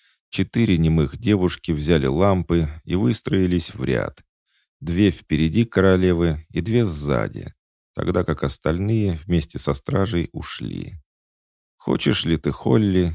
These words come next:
видеть чудеса пещер?" — спросила она. "Посмотри на эту пещеру. Она вырыта руками народа, жившего когда-то здесь, в городе, находившемся на равнине. Это был великий народ, но, подобно египтянам,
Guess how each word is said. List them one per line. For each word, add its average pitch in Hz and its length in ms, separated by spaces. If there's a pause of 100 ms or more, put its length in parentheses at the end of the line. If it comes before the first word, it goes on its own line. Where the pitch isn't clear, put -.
видеть 113 340
чудеса 92 420
пещер?" — - 640
спросила 60 640
она. 52 380 (580)
"Посмотри 135 480
на 87 160
эту 71 180
пещеру. 52 760 (500)
Она 107 380
вырыта 104 480
руками 95 400
народа, 90 720
жившего 98 540
когда-то 85 500
здесь, 82 420
в 76 80
городе, 71 640 (100)
находившемся 95 840
на 87 100
равнине. 85 720 (640)
Это 107 220
был 131 240
великий 98 560
народ, 57 440 (280)
но, - 220
подобно 87 460
египтянам, 85 1000